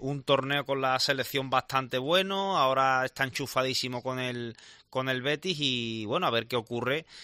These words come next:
si finalmente cuenta para el primer equipo o sale cedido o se, o juega en el Betis Deportivo, a ver qué, qué ocurre. Y un debutante, porque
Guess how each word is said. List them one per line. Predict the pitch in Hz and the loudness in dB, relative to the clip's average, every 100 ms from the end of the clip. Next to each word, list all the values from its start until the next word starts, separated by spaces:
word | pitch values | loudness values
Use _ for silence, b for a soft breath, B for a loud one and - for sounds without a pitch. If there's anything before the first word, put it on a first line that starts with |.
| B | B
si | - - 120 107 104 101 | -4 0 0 0 -2 -4
finalmente | - 110 110 113 107 110 | -6 -4 -2 -4 -4 -4
cuenta | 110 110 113 - | -4 -2 -2 0
para | 110 110 107 104 - - | 2 2 2 0 -4 -4
el | 117 107 | -4 -2
primer | 113 113 110 | -2 -2 -2
equipo | 101 110 123 170 - _ - | -4 -6 -2 -2 -4 _ -6
o | 98 98 95 95 95 90 92 | -2 0 0 -2 -4 -4 0
sale | 107 101 | 0 0
cedido | 95 98 90 139 160 160 160 | 0 -4 -2 -2 0 2 2
o | 151 | 0
se, | - | -2
o | 113 104 98 | -2 -2 -4
juega | 98 113 107 | -2 -2 0
en | |
el | 107 | -2
Betis | 104 110 | -4 -4
Deportivo, | 104 107 107 117 123 | -6 -2 -2 0 2
a | |
ver | 117 107 | 2 2
qué, | 113 110 101 | 0 -2 0
qué | 117 | -2
ocurre. | 104 110 98 95 | 0 -2 -2 -6
Y | - 143 | -2 0
un | 160 175 175 175 | 2 0 -2 0
debutante, | 180 180 220 165 - 87 B B B B B | 0 4 2 2 -2 -6 B B B B B
porque | - 117 113 123 - | -8 -6 0 0 0